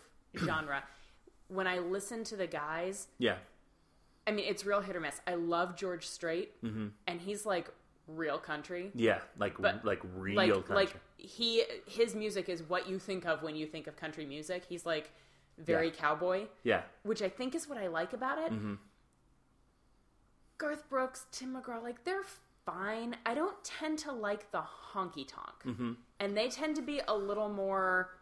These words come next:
Speaker 1: or at least what I think of as honky tonk,
Speaker 2: Yeah.
Speaker 1: which is more like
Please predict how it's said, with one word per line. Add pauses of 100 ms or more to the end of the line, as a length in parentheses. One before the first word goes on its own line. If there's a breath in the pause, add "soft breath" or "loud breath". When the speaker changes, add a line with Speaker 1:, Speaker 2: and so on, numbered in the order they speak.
(160)
Speaker 1:
or
at
least
what
I
think
of
as
honky
tonk, (200)
Speaker 2:
Yeah.
Speaker 1:
which
is
more
like